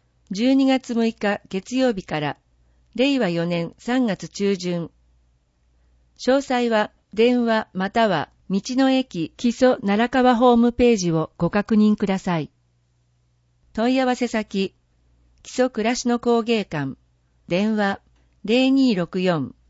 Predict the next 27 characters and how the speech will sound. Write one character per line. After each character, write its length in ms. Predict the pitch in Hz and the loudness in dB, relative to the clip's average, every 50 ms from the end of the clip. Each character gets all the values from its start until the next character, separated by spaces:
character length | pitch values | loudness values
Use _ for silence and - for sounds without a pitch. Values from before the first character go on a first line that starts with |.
| _ _ _ _ _ | _ _ _ _ _
三 340 | _ - 226 226 233 226 220 | _ -4 -2 0 0 0 0
四 320 | 226 226 208 170 139 - _ _ _ _ _ | 0 0 0 -2 -6 -10 _ _ _ _ _
三 300 | _ - - 240 247 247 | _ -4 0 0 0 0
八 280 | 240 247 247 240 - 202 | 0 -2 -6 -6 -8 -8
八 300 | 160 165 160 - - 185 | -8 -8 -8 -8 -6 -6
八。 400 | 175 - - - - 147 139 - _ _ _ _ _ _ _ _ _ _ _ _ _ _ _ _ _ _ _ _ _ _ _ _ _ _ _ _ _ _ _ _ _ _ _ _ _ _ _ _ _ _ _ _ _ _ _ _ _ _ _ _ _ _ _ _ _ _ _ _ | -6 -6 -8 -8 -10 -10 -10 -10 _ _ _ _ _ _ _ _ _ _ _ _ _ _ _ _ _ _ _ _ _ _ _ _ _ _ _ _ _ _ _ _ _ _ _ _ _ _ _ _ _ _ _ _ _ _ _ _ _ _ _ _ _ _ _ _ _ _ _ _
相 360 | - - 240 240 247 247 254 | -8 -2 0 2 2 2 2
談、 360 | 226 240 226 226 226 220 - - _ _ _ _ _ _ _ _ _ _ _ _ _ _ _ _ _ _ _ _ _ _ _ _ | 2 0 0 0 -2 -4 -6 -12 _ _ _ _ _ _ _ _ _ _ _ _ _ _ _ _ _ _ _ _ _ _ _ _
相 320 | - - 233 240 254 262 247 | -8 -2 0 2 2 2 0
続、 460 | 254 247 240 - - 220 220 208 - _ _ _ _ _ - | 0 -2 -2 -2 -2 -2 -2 -2 -4 _ _ _ _ _ -8
贈 320 | - 196 254 269 262 240 | -2 2 2 2 2 2
与、 320 | 196 165 165 151 139 - _ _ _ _ _ _ _ _ | 0 -2 -4 -4 -4 -6 _ _ _ _ _ _ _ _
青 320 | _ - - 233 247 262 262 | _ -2 0 2 2 4 4
年 240 | 262 262 262 254 | 4 2 2 0
後 260 | 240 - 262 247 240 214 | -2 0 0 0 0 0
見、 340 | - - 170 160 143 131 - - _ _ _ _ _ _ _ _ | -2 -4 -2 -2 -2 -4 -8 -12 _ _ _ _ _ _ _ _
ワ 180 | - 190 214 240 | -4 -2 0 0
ン 100 | 254 262 | 0 -2
ス 120 | - - | -4 -4
ト 120 | - 262 254 | -2 -2 -2
ッ 40 | 247 | -2
プ 220 | - - 185 165 | -2 -4 -4 -4
無 140 | 151 160 170 | -2 -2 0
料 240 | 185 226 226 233 240 | 0 2 2 0 0
相 240 | - 254 233 233 | 0 2 2 2
談 220 | 220 226 220 220 202 | 2 0 -2 -4 -4
会。 340 | - - 156 147 131 - | -6 -6 -6 -6 -6 -8